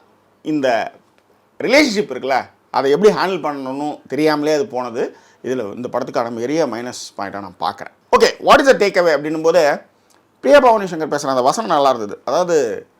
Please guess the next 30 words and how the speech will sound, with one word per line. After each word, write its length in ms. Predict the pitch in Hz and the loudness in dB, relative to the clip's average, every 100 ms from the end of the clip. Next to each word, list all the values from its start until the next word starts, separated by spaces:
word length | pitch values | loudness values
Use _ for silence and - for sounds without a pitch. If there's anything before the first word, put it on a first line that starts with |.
| _ _ _ _ 143 | _ _ _ _ -2
good 120 | 180 | 4
or 140 | 214 | 4
bad 260 | 175 165 156 | 6 4 4
அப்படின்றது 360 | 143 139 143 | 0 -4 -4
இங்க 440 | 143 131 120 92 - - _ - | -4 -4 -2 -4 -6 -18 _ -10
பெருசா 200 | 131 160 | -6 -2
கிடையவே 460 | 147 123 127 127 | -2 0 0 -2
கிடையாது, 600 | 117 110 98 95 101 87 - _ | -4 -4 -6 -6 -6 -8 -14 _
அது 140 | - 107 | -14 -8
பெரிய 220 | 131 170 | -2 -2
விஷயமே 320 | 147 131 135 | -2 -6 -8
இல்ல, 360 | 110 98 90 - _ _ - | -8 -8 -10 -12 _ _ -12
நம்ம 180 | 131 131 | -8 0
பார்க்குற 280 | 151 170 165 | 4 4 2
பார்வையில 340 | 156 147 147 | 2 2 2
தான் 160 | 147 139 | 0 0
எல்லாமே 260 | 131 123 123 | -2 -4 -6
இருக்கு 220 | 120 110 | -8 -8
அப்படின்ற 500 | 110 113 113 - - | -10 -12 -12 -10 -10
விஷயங்களை, 480 | 190 175 156 139 214 - _ _ _ _ - | -6 -4 -2 0 -2 -4 _ _ _ _ -2
ஆ, 80 | 170 170 160 156 | 4 6 6 4
அதை 280 | 151 175 170 202 | 2 0 2 4
சொல்ற 240 | 233 247 | 6 6
விதம், 200 | 208 196 | 6 2
மிக, 180 | 165 190 | 2 0
மிக 300 | 185 180 185 | 0 -2 -2
முக்கியமாக 680 | 202 196 196 220 226 190 196 | 0 0 2 4 4 4 2
சமுத்திரகனி 400 | 220 262 233 190 | 0 2 2 2
அதை 120 | 151 127 | 0 0
சொல்லுவார். 380 | 143 165 139 | 4 4 2